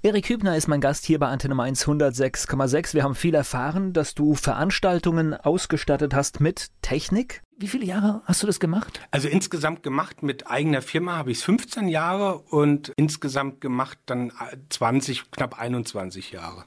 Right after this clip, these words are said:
Speaker 1: So, jetzt muss ich gerade mal eigene Firma nachhaken. Das hat sich für mich jetzt am Anfang gerade so angehört, als wenn du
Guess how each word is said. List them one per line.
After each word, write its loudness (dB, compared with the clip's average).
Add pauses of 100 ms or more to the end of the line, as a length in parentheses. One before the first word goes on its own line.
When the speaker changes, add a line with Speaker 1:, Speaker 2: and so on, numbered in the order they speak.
Speaker 1:
So, -12
jetzt -8
muss 2
ich -2
gerade -2
mal 2
eigene 2
Firma 0
nachhaken. -4
Das 0
hat 0
sich -4 (140)
für 2
mich 4
jetzt 0
am -4
Anfang 2
gerade 2
so 4
angehört, 4
als -2
wenn 2
du 2